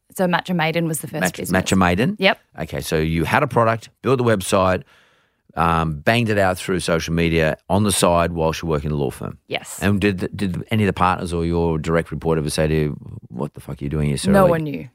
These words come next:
Speaker 2: No one knew. Okay.
Speaker 1: No, very on
Speaker 2: Okay,
Speaker 1: the
Speaker 2: so
Speaker 1: down
Speaker 2: you,
Speaker 1: low.
Speaker 2: so totally. So on the down low, you ran it sort of undercover.
Speaker 1: Yep.
Speaker 2: Okay, cool. And, uh, and then it, it was probably costing you money in the beginning.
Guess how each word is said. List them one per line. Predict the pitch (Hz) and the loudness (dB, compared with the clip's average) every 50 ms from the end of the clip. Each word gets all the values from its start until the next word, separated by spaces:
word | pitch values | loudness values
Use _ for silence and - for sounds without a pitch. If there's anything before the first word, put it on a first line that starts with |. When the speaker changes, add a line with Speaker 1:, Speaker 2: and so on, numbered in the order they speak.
| - | -2
Speaker 2:
No | - 98 - | 0 2 2
one | 87 | 2
knew. | 82 78 76 | 2 0 0
Okay. | - 190 | 2 2
Speaker 1:
No, | 180 160 - - | 2 0 0 -2
very | - 196 196 196 190 | 0 2 4 4 4
on | 190 185 | 4 4
Speaker 2:
Okay, | 104 101 | 4 2
Speaker 1:
the | 101 | 2
Speaker 2:
so | - | 2
Speaker 1:
down | - 107 | 2 2
Speaker 2:
you, | 107 | 0
Speaker 1:
low. | - | 0
Speaker 2:
so | - - 104 95 - - - | 0 0 0 0 -2 -2 -2
totally. | - 95 90 65 57 67 | 0 0 0 0 -2 -6
So | - - 85 85 82 82 - | -6 -2 0 0 2 2 2
on | - 110 | 4 4
the | 120 113 | 4 4
down | 113 107 104 104 | 4 4 4 4
low, | 98 98 98 95 | 2 2 0 0
you | - 92 92 87 | -2 -2 -2 0
ran | 90 101 98 95 | 2 2 2 2
it | 95 87 69 _ _ _ _ _ _ _ _ _ _ _ - | 0 -2 -4 _ _ _ _ _ _ _ _ _ _ _ -12
sort | - - 95 98 92 | -4 0 0 2 2
of | 85 80 | 2 2
undercover. | 90 104 101 95 - 92 92 107 143 139 - - _ _ | 2 2 0 0 0 0 0 0 0 -2 -4 -10 _ _
Speaker 1:
Yep. | - 185 175 170 - - 80 | 0 0 0 0 0 -4 -6
Speaker 2:
Okay, | 82 82 - 98 117 127 - | -4 -2 0 -2 -2 -2 -2
cool. | - - - - - _ _ _ _ - | 0 0 0 -2 -4 _ _ _ _ -6
And, | 80 85 85 85 87 82 | -4 -4 -2 -2 0 2
uh, | 85 82 82 80 80 80 _ _ _ _ _ _ _ _ _ _ _ _ - | 2 2 2 2 0 -2 _ _ _ _ _ _ _ _ _ _ _ _ -8
and | - 92 92 | -4 -2 0
then | 92 90 90 87 85 82 - - _ _ _ _ _ - | 0 2 0 0 -2 -4 -6 -8 _ _ _ _ _ -8
it, | - 95 - - - - - - - | -6 -6 -6 -8 -10 -16 -16 -14 -10
it | - 95 | -10 -8
was | 90 85 87 | -8 -8 -8
probably | - - 90 85 78 | -8 -8 -6 -6 -6
costing | - - 87 85 - - 90 | -6 -4 -6 -6 -4 -4 -4
you | 87 80 | -2 -2
money | 78 76 73 76 | 0 0 0 0
in | 71 | -2
the | 67 | -2
beginning. | 64 69 71 90 95 101 - 175 156 | -2 -4 -2 -2 -2 0 0 0 -2